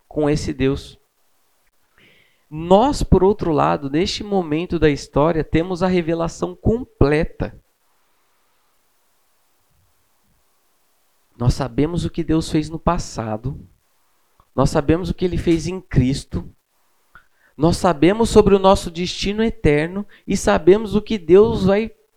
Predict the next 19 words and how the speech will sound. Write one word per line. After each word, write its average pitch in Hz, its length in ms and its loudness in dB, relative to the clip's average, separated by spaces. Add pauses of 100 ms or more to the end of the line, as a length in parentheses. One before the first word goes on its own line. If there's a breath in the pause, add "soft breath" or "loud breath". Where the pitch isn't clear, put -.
fazer 202 720 2 (560)
no 196 280 4
fim 190 480 2 (680)
de 196 140 -2
todas 185 480 2
as 180 160 -6
coisas. 135 580 0 (540 soft breath)
Temos 202 340 4
a 208 80 4
maior 208 580 2
disposição 202 920 0
de 180 100 -8
informação, 180 1000 -2 (340 soft breath)
de 135 160 0
evidências 190 960 -2 (220)
de 185 120 -2
toda 220 680 4
a 180 120 0
história. 143 640 2